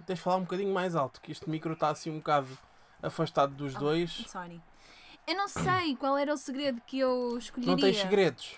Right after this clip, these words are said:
Speaker 2: Eu não.
Speaker 1: E que tal? Sou uma lady na mesa, mas uma cavala na cama.
Speaker 2: Uma cavala?
Speaker 1: Sabes o
Speaker 2: Oh.
Speaker 1: que é uma cavala?
Speaker 2: É não um peixe?
Speaker 1: É,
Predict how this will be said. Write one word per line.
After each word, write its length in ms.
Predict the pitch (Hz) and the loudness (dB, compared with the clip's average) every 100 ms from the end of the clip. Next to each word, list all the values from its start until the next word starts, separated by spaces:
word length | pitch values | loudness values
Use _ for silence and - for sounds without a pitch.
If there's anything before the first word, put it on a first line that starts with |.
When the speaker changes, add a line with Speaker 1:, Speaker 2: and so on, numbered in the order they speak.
| - | -8
Speaker 2:
Eu 140 | 605 659 | -8 -2
não. 140 | 494 453 453 - - - - - 190 | 2 4 2 -4 -20 -20 -20 -10 -6
Speaker 1:
E 80 | |
que 120 | 175 - | -6 6
tal? 360 | 208 180 143 - - | 10 10 8 -6 -12
Sou 240 | - 233 | 4 6
uma 160 | 240 233 | 10 10
lady 340 | 240 254 233 | 10 8 6
na 160 | 226 214 | 6 6
mesa, 440 | 214 254 247 277 | 8 6 6 4
mas 240 | 254 233 | 8 6
uma 180 | 214 240 | 8 6
cavala 500 | - 226 196 233 220 | 8 8 12 12 10
na 140 | 208 185 | 6 4
cama. 480 | 190 165 147 127 110 - - | 6 4 4 -4 -10 -20 -12
Speaker 2:
Uma 100 | 277 | -6
cavala? 800 | 285 294 254 175 226 269 226 185 - _ | -6 -4 -6 -2 0 0 0 -6 -14 _
Speaker 1:
Sabes 220 | - 185 | -2 0
o 20 | |
Speaker 2:
Oh. 20 | 226 | 2
Speaker 1:
que 60 | |
é 20 | |
uma 160 | 165 160 | 2 2
cavala? 540 | 165 151 143 117 107 - _ _ _ _ _ _ _ - | 2 4 4 4 -4 -14 _ _ _ _ _ _ _ -16
Speaker 2:
É 80 | |
não 180 | 302 370 | -12 -6
um 60 | 254 | -6
peixe? 420 | 220 208 247 - - | -6 -12 -12 -16 -6
Speaker 1:
É, 180 | 175 170 | -2 -2